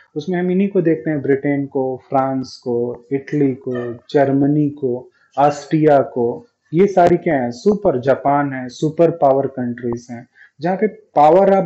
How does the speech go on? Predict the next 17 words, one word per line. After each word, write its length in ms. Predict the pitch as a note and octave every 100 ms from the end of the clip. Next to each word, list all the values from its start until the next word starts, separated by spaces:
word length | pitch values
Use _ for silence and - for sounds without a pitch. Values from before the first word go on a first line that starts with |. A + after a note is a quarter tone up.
| C3+
bal-, 360 | C3+ C3 C3+ C3
balance 460 | C#3+ D#3 G3+ G3+
of 140 | G3 E3+
जो 120 | F3 E3+
पावर 360 | C#3 C3 D#3 D#3+
है 60 | D3
बच्चे, 300 | C#3 - E3
वो 100 | F3+
इन्हीं 220 | G3 G#3
कंट्रियों 520 | G3 D#3+ D3 D3 D#3
के 160 | D3+ D3 C3
बीच 280 | C#3+ C#3+
में 120 | C#3+ B2+
क्या 200 | B2+ A#2+
था? 160 | D3+
डिस्ट्रीब्यूट 680 | C#3 C3 - B2+ A2+ A2+ G2
था। 260 | _ A#2+